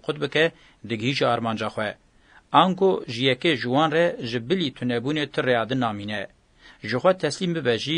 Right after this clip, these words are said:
wê beşê civakê yê herî hoste û kêrhatî ji tunebûnê xilas nebe. Erê, teslîm bibin jî, weke rêzikekê zarok û jinê bêne desteserkirin û mêrên gihiştî jî wê bêne kuştin.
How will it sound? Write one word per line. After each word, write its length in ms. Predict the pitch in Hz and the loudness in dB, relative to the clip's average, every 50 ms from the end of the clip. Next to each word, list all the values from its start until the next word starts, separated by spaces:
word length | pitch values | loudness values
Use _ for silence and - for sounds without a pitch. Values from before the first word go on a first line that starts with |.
| 175 | -2
wê 160 | - - 131 135 131 | 0 2 2 2 2
beşê 220 | 147 151 - - 123 110 | 2 0 0 -2 -4 -2
civakê 300 | 120 120 139 139 135 - | 2 4 4 4 4 2
yê 160 | 123 120 117 107 | -2 -2 -2 -2
herî 200 | 101 135 147 139 | -4 -4 -4 -4
hoste 360 | 117 104 110 117 - - 131 | -4 -4 -6 -6 -4 -2 -2
û 80 | 131 117 - | -2 -2 -2
kêrhatî 420 | - 117 113 107 123 139 135 151 127 | -4 -4 -2 0 0 0 0 -2 -6
ji 80 | 113 110 | -8 -10
tunebûnê 500 | - - 117 113 113 110 127 139 139 127 - | -10 -8 -6 -6 -6 -4 -4 -2 -4 -4 -4
xilas 280 | 123 120 113 107 - | -2 -2 -2 -2 -4
nebe. 320 | - 110 101 104 104 95 - _ _ _ _ _ _ _ _ _ _ _ _ _ _ _ _ - | -6 -8 -6 -6 -8 -8 -10 _ _ _ _ _ _ _ _ _ _ _ _ _ _ _ _ 0
Erê, 360 | 120 123 139 139 113 98 - _ _ - | 2 4 4 4 2 0 -6 _ _ -2
teslîm 340 | 123 123 - - 151 147 131 | -2 -2 -2 0 -2 0 0
bibin 180 | 127 123 123 | 0 0 0
jî, 320 | 113 107 110 127 151 165 - _ _ - _ _ | -2 -2 -4 -4 -4 -4 -6 _ _ -20 _ _
weke 240 | - 120 131 131 127 | 2 2 2 4 4
rêzikekê 680 | 123 113 113 117 113 110 147 - 170 151 - - 170 170 165 - - | 2 4 2 0 -2 -2 -2 -2 -2 -2 -2 -2 -2 -2 -4 -6 -10
zarok 480 | - 110 101 110 120 123 135 156 175 175 - | -12 -6 0 2 4 4 4 4 2 0 0
û 40 | 131 | -4
jinê 280 | 113 110 131 143 139 127 113 | -2 -2 0 0 0 0 0
bêne 260 | 123 123 120 113 101 | 0 0 0 0 0
desteserkirin 760 | 120 120 - - 127 - - 131 127 - - 135 156 170 156 - - - _ _ - | -2 -2 -2 -4 -6 -4 -4 -4 -4 -2 -2 -2 -2 -2 -4 -6 -12 -20 _ _ -2
û 60 | - 135 135 | 0 0 2
mêrên 320 | 147 165 165 139 123 113 107 | 4 2 2 2 0 0 -2
gihiştî 400 | 110 113 101 101 - - - 143 | -4 -4 -4 -6 -6 -4 -4 -4
jî 160 | 131 139 147 143 - | -2 -2 -4 -4 -4
wê 280 | - 127 127 123 113 | -2 0 0 0 2
bêne 200 | 131 131 127 123 | 2 2 2 0
kuştin. 460 | 123 - 123 - - 117 107 101 - | -2 -6 -10 -8 -8 -8 -8 -10 -12